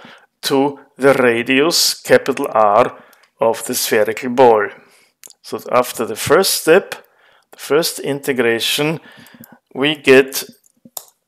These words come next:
this expression. Then we integrate over phi one and phi two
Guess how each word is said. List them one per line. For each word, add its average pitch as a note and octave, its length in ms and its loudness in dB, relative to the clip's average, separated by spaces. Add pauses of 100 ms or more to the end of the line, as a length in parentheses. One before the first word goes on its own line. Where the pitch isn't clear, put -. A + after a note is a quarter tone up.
(160)
this C3 640 -2
expression. C3 840 2 (2000)
Then G3+ 240 4
we F#3+ 120 4
integrate C3+ 840 2
over C3 200 2
phi C3 380 4
one C#3+ 240 2
and F3 160 -2
phi B2 300 4
two D#3 640 -4